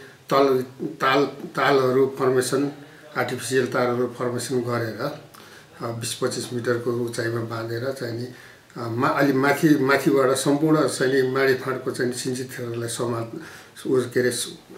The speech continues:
क-, के अरे, सम्पन्न पानी सिँचित गराउने गरी,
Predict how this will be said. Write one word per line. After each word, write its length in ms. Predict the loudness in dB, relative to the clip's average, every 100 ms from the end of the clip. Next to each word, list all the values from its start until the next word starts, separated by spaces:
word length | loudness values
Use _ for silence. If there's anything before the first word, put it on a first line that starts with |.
| -20 -20 -12
क-, 160 | -12 -8 -6 -8 -2
के 60 | 2
अरे, 120 | 2
सम्पन्न 540 | 2 2 4 4 4 2 -2 -10 -20 0
पानी 240 | 6 8
सिँचित 360 | 8 4 6 8
गराउने 400 | 8 8 8 6
गरी, 360 | 6 6 6